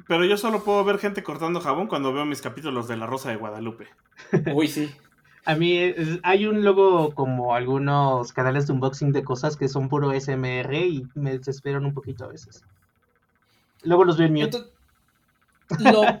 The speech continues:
Speaker 2: lo padre de este disco de, de Antidown de, de Burial es que no es tanto ese S M R, sino que sí se siente ese, sí se siente cómo se va relajando mientras, te va relajando mientras vas escuchando cada una de estas canciones de, de, que componen este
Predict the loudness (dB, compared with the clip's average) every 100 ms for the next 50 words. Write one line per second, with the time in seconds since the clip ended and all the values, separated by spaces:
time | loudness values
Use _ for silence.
0 | -4 0 2 4 2 2 4 4 4 -4
1 | -2 0 2 2 0 -4 -10 -10 -6 -2
2 | -2 -2 -2 0 2 0 0 -4 -2 0
3 | -2 -4 -6 -4 -2 0 -2 -4 -4 -4
4 | -4 -4 -4 -4 -4 -6 -6 -10 -10 -12
5 | -10 -6 -6 -6 -4 -4 -2 -6 -4 -6
6 | -4 -4 -4 -4 -8 -16 _ _ _ _
7 | _ _ -10 -6 -4 -2 -2 -2 -2 2
8 | 2 2 0 0 -2 -2 -6 -10 -4 0
9 | 0 0 -2 -4 -6 -6 -8 -6 -8 -12
10 | -16 -12 -10 -8 -4 -4 -4 -8 -8 -10
11 | -10 -14 -12 -14 -14 -18 -20 -14 -12 -10
12 | -10 -10 -10 -12 -10 -10 -10